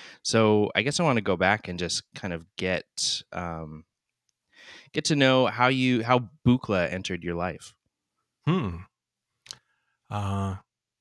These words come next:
Speaker 2: Buchla entered my life. Well,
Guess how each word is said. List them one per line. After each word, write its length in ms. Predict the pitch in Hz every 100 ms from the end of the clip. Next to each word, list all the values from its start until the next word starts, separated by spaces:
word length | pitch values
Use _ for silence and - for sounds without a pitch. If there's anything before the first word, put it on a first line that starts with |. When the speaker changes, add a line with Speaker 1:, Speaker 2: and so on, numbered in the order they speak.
| _ _ -
Speaker 2:
Buchla 380 | 139 151 151 120
entered 420 | 107 135 135 107
my 160 | 101 92
life. 680 | 92 98 98 87 90 - _ _ _ _ _ _ _ _ _ _ _ _ _ _ 127
Well, 140 | 135